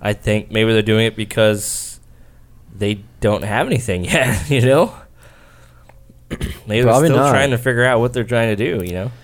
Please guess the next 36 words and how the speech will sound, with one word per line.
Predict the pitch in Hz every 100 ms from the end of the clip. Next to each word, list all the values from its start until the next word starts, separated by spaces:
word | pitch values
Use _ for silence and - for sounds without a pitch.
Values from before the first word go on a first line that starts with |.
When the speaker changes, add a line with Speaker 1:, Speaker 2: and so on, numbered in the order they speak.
| - -
Speaker 2:
I | 95
think | - 110
so. | - 107 104 95 - - - - - - - - -
'Cause | 104
they | 131
say | 131 170
they're | 185
doing | 170 165 127
something | 147 135 139
that's | 117 -
like | 104
a | 101 90
cross | - - 104 104 117
between, | - 98 - 98 98 87 85 - - - - - - _ - - - - - -
like, | - -
there's | 113
gonna | 123 131
be |
some | 113 123
kind | 123
of | 95
mobile | 92 98 98 92
influence | 87 - 92 76 -
in | 69
it. | 60 - - - - - - - - - - - -
So | - 92 87 80 78 101 -
that'll | - 95
be | 92
interesting. | 73 - - - 98 107
Speaker 1:
That | 107
Speaker 2:
But |
Speaker 1:
makes | 107 101 104
no | 95
sense | 95 90
to | 85
me. | 87